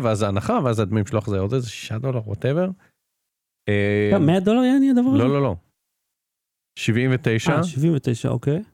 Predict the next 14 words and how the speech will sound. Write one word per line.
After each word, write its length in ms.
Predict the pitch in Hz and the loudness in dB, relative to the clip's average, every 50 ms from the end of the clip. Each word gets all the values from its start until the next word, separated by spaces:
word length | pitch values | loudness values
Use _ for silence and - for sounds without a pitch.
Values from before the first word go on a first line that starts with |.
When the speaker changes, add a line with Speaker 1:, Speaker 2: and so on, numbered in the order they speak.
| _ - | _ -4
Speaker 1:
ואז 520 | 101 104 110 117 113 104 92 92 - - - | -2 -2 0 0 0 -2 -2 -4 -8 -4 0
מינוס 320 | 117 117 131 127 120 104 | 0 2 2 2 0 0
שבעים 260 | - - 107 107 110 107 | 0 0 0 0 0 0
ותשע 320 | 92 - 107 101 - 104 | 0 0 -2 0 0 -2
הנחה, 460 | 98 90 90 - - 139 151 170 185 185 185 _ _ _ _ | -2 -2 -4 -4 -2 -2 0 0 -2 -2 -6 _ _ _ _
Speaker 2:
מהמם. 200 | 131 117 131 139 147 | -4 -2 -2 -2 -2
Speaker 1:
ואתה 180 | - - - 110 | -4 -4 -4 -4
משלם 320 | 101 - 110 110 107 104 101 | -2 -2 -2 -2 0 -2 -4
רק 100 | 101 - | -4 -4
את 60 | - | -4
המשלוח, 520 | 98 95 - - 101 87 76 76 - - | -4 -4 -2 -2 -2 -2 -2 -4 -6 -8
או 220 | - 92 87 87 98 | -6 -4 -4 -2 -2
איזשהו 280 | 98 92 95 92 98 95 | -4 -4 -4 -6 -10 -10
שטות. 320 | - - 139 180 220 | -4 -4 -4 -4 -4